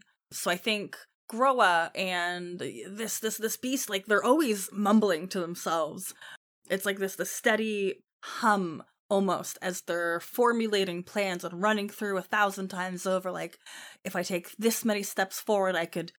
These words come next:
do this action, if I could capture Tyr's sword, if I could command all of this, all of these connections, uh, at my will. And they're going over and over and over and trying to determine what is the plan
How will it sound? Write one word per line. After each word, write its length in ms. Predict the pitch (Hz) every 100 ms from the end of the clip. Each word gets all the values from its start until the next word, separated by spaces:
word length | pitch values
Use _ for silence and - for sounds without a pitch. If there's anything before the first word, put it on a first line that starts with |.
| _
do 180 | - 175
this 320 | 185 254 -
action, 580 | 196 185 - 185 165 165
if 160 | - 170
I 120 | 160
could 240 | - 180 185 _ _
capture 380 | 285 - - 233
Tyr's 300 | - 214 -
sword, 420 | - 190 165 160
if 140 | 165 -
I 120 | 160
could 340 | - 165 160 - _ _
command 680 | - 214 220 220 214 208 202 208 -
all 200 | 208 220
of 100 | 208
this, 320 | 208 - -
all 120 | 190 240
of 80 |
these 180 | 233 226
connections, 760 | - 220 180 - 196 170 175 175
uh, 180 | 139 156
at 140 | 185 185
my 140 | 180
will. 420 | 175 170 151 170 - _ -
And 260 | 175 170
they're 220 | 175 180 175
going 280 | 208 190 -
over 320 | 208 220 220
and 120 | 196
over 260 | - 175 170
and 80 | -
over 280 | 165 170 160
and 120 | 156
trying 300 | - 185 180
to 80 | 185
determine 500 | 180 175 170 160 156
what 440 | - 175 190 220
is 180 | 196 180
the 80 | 180
plan 560 | - - 262 160 165